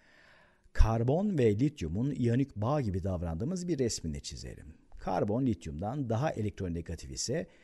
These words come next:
kırmızı elektronları üstüne alacaktır. Karbon elektronları bundan böyle lityumla paylaşıyor. Bu elektronları karbon çalıyor. Lityumu da buraya yazalım.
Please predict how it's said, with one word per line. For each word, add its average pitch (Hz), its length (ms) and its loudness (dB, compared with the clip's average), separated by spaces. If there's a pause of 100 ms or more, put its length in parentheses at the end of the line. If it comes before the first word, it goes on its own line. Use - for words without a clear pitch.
(200)
kırmızı 117 460 2
elektronları 98 540 -2
üstüne 107 420 -2
alacaktır. - 760 -10 (680)
Karbon 117 440 0
elektronları 90 800 -4
bundan 104 340 2
böyle 143 340 -2
lityumla 92 460 -2
paylaşıyor. 67 920 -10 (220)
Bu 170 120 2
elektronları 90 540 -2
karbon 104 420 2
çalıyor. 62 580 -12 (160)
Lityumu 80 480 -4
da 123 200 -2
buraya 82 300 -4
yazalım. 62 440 -12